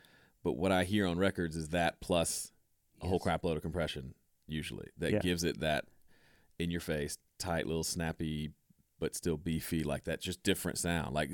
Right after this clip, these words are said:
Speaker 1: lead vocals, too. Those are kind of the two I would say. You can't really get a great lead vocal without pretty heavy amount of compression, usually, all things
Speaker 2: Okay,
Speaker 1: considered.
Speaker 2: sure,
Speaker 1: You know
Speaker 2: sure.
Speaker 1: what I mean? Um, I think that's the sound of snare, rock snare drum, at least, is
Speaker 2: Mm-hmm.
Speaker 1: great snare plus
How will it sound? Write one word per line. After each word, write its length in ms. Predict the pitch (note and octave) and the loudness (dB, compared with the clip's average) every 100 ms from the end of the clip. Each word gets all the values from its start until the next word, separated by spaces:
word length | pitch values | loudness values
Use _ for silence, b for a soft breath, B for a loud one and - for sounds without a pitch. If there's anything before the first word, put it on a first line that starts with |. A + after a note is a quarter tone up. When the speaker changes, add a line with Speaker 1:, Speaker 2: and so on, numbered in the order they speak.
| E2 | 2
Speaker 1:
lead 240 | G#2+ G#2+ | 6 6
vocals, 380 | F#2+ G2 F2 D#2+ | 8 6 4 0
too. 320 | - F2 E2 - | 2 2 2 2
Those 180 | F#2 F#2+ | 2 4
are 40 | |
kind 140 | F#2+ | 4
of 40 | E2+ | 2
the 60 | |
two 260 | D#2+ - F#2+ | 2 4 4
I 60 | E2 | 4
would 140 | D#2+ | 2
say. 360 | - F2 D#2+ D2+ b b b b b b | 2 4 2 0 b b b b b b
You 100 | E2 | -6
can't 300 | - A2 F2+ | 2 2 4
really 200 | G2+ F#2 | 4 4
get 140 | F#2 | 4
a 60 | F2+ | 2
great 240 | E2+ F2+ | 4 2
lead 180 | C#2+ F2 | 2 0
vocal 320 | D#2+ E2 E2+ D#2 | 2 0 0 -2
without 380 | D#2 D#2 C#2+ - _ _ _ _ _ - | -2 -2 -4 -6 _ _ _ _ _ -4
pretty 200 | F2+ E2+ | -2 0
heavy 160 | D#2+ | 0
amount 140 | D2+ C#2+ | -2 -4
of 60 | |
compression, 420 | D2+ D2 D2 - D2+ | -6 -6 -6 -6 -6
usually, 480 | C#2+ C2 C2 - - _ _ _ - | -6 -8 -10 -12 -16 _ _ _ -2
all 80 | - | 2
things 120 | G2+ | 4
Speaker 2:
Okay, 120 | E2+ | 2
Speaker 1:
considered. 380 | - - - F#2+ | 0 -2 0 2
Speaker 2:
sure, 120 | F#2 | 4
Speaker 1:
You 80 | F#2 | 4
know 40 | |
Speaker 2:
sure. 60 | F2+ | 4
Speaker 1:
what 60 | |
I 40 | F#2 | 2
mean? 60 | F2+ b b b b b - F2 | 0 b b b b b -6 -4
Um, 60 | F2 | -2
I 60 | |
think 140 | F2+ E2+ | 0 2
that's 180 | E2+ - | 0 0
the 80 | |
sound 560 | F2 - F#2+ F2+ F2 E2 | 0 4 4 6 4 4
of 200 | D2+ D2+ | 2 2
snare, 320 | - F2 D#2 B1+ | 0 2 0 2
rock 300 | D#2+ D#2 - | 2 0 0
snare 260 | F2 D#2 | 0 0
drum, 200 | D2 C#2+ | -2 -6
at 60 | - | -6
least, 300 | C#2 C2+ - | -8 -8 -6
is 60 | - | 2
Speaker 2:
Mm-hmm. 1400 | A#2+ G#2+ G#2+ A2+ - _ _ _ _ _ _ _ _ - | 2 4 2 0 -6 _ _ _ _ _ _ _ _ 2
Speaker 1:
great 240 | F#2+ E2+ | 2 4
snare 280 | - F2+ E2+ | 2 4 4
plus 500 | - F2+ D#3 - | 4 2 2 -2